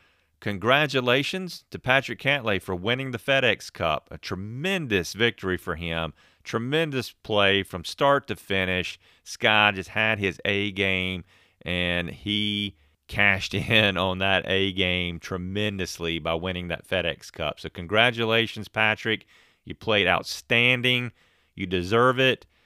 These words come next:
especially down the stretch, and putted very well, as all of you know. And, uh, that's what it boils down to, right? You gotta be a good putter. An example of that, seventeen on that final day.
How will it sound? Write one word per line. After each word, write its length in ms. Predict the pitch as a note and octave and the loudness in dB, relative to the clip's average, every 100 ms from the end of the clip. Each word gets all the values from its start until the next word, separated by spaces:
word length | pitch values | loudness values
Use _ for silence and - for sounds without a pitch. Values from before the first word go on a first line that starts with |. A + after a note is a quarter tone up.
| _ _ - | _ _ -18
especially 640 | G2+ - A#2+ A#2+ - A2 | -14 -2 2 2 2 0
down 180 | G#2 G2 | 2 0
the 80 | F#2 | -4
stretch, 640 | - G#2 G2 F#2+ - - _ _ _ _ _ - | -6 0 2 2 -2 -12 _ _ _ _ _ -6
and 320 | F2 F2+ E2 | -2 -2 -4
putted 380 | - B2 A2 D#2+ | 0 2 2 0
very 340 | F#2+ F#2+ F2+ | 2 2 2
well, 480 | D2+ D#2+ D#2 C#2+ C2+ | 0 0 0 -2 -6
as 180 | - D#2 | -8 -4
all 220 | E2 F2+ | 0 0
of 80 | F2 | 0
you 100 | E2+ | -4
know. 480 | D#2+ F2 F2+ E2 D#2 _ _ _ _ | -4 0 2 0 -2 _ _ _ _
And, 440 | - E2+ E2+ D#2+ D#2+ | -6 -4 -4 -4 -4
uh, 320 | E2 D#2+ D2+ | -2 -2 -2
that's 180 | F#2 - | -2 0
what 120 | G#2 | 0
it 100 | E2 | 0
boils 260 | F#2+ F2 E2 | 0 0 0
down 300 | F2 E2 D#2 | -2 -2 -4
to, 160 | D2 | -6
right? 200 | D2 D#2 | -2 -2
You 200 | C#2 D#2 | -4 -8
gotta 240 | D#2+ E2+ F2 | -2 -2 -2
be 160 | F2 | -4
a 60 | E2+ | -4
good 220 | E2+ E2+ | -4 -8
putter. 460 | - E2+ E2+ F2 D#2+ _ _ - | -4 -2 0 -2 -4 _ _ -8
An 60 | |
example 480 | F2 E2+ G2 G2 F#2 | -6 -2 0 0 -2
of 80 | F#2+ | 0
that, 320 | F#2+ F#2+ F2+ | 2 2 2
seventeen 760 | - G#2 G2 F#2 - G2+ G2 G2 | 0 0 2 -2 -4 -4 -2 -4
on 120 | F#2 | -6
that 120 | F2+ | -8
final 360 | - G2 G2 F#2+ | -4 -2 0 -2
day. 480 | F#2 F#2+ G2 F#2+ | 0 2 2 2